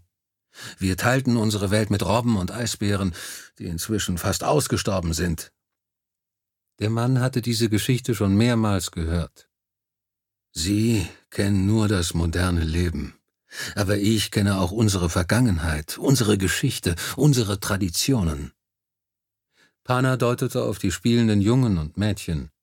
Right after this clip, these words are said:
„Wenn es so weitergeht, kennen unsere Kinder die alte Welt nur noch aus unseren Ayayayit,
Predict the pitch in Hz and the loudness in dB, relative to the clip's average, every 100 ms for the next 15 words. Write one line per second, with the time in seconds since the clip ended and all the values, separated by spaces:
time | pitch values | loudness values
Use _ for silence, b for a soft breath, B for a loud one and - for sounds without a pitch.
0 | _ _ _ b b b b b b b | _ _ _ b b b b b b b
1 | b _ - 85 92 - 104 90 104 104 | b _ -16 -8 -4 -2 -2 0 0 -2
2 | 92 104 95 - B B B B 120 117 | -2 -2 -2 -8 B B B B 0 2
3 | 113 107 107 - 143 123 104 101 104 107 | 2 0 -2 2 4 4 2 0 0 0
4 | 98 117 120 120 127 104 101 110 110 98 | 2 2 2 2 2 0 -2 -2 -2 -2
5 | 104 95 110 123 104 101 120 123 - - | -2 -2 0 0 0 0 0 -2 -6 -12
6 | - | -14